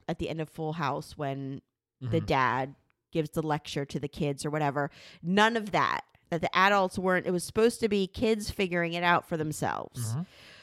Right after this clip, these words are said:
Speaker 1: So in the after school specials, you know, it was literally like, you know, it was,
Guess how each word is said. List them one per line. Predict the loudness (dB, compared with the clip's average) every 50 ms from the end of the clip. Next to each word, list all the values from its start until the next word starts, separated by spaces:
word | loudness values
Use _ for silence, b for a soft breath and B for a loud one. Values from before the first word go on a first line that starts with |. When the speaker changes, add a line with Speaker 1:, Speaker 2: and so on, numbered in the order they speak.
| B B -14
Speaker 1:
So | -10 0 4 6 8 10 10 10 8 6 6 4 2 0
in | -2 -4 -2
the | -4 -2 0
after | -2 -2 -2 -2 -6 -8
school | -6 -6 -4 -4 -4
specials, | -4 -2 -2 0 0 0 2 2 4 4 4 4 2 2 -2 -6 -8
you | -4 -2 2
know, | 4 6 6 6 6 4 4 2
it | 0 -2 0
was | 2 4 4 4 4 4 2 0 -4 -8 -12 -14 -16 -18 _ _ _ _ _ _ _ _ -12
literally | -2 -2 0 2 2 2 2 2 2 0 0 0 0
like, | 2 2 4 4 4 2 0 -6 -12 -16 -16 -16 -16 -12 _
you | -4 -2
know, | 0 0 0
it |
was, | 0 -2 -4